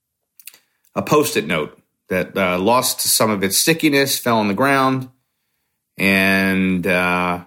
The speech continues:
I'm gonna share some stuff with you, and hopefully we'll get that stickiness back.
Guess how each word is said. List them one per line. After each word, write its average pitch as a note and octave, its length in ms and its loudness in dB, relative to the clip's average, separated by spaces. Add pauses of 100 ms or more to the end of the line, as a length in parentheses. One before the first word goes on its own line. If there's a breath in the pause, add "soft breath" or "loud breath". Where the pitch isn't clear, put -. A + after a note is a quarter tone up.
(600)
I'm F#2+ 80 -8
gonna F2+ 180 -4
share F2+ 260 0
some F2 180 -4
stuff F2 300 -6
with E2+ 160 -10
you, F2 140 -2
and E2 100 -8
hopefully E2+ 440 -6 (540)
we'll F2 100 -12
get E2+ 180 -2
that E2 200 -4
stickiness F2+ 760 -2
back. - 640 -6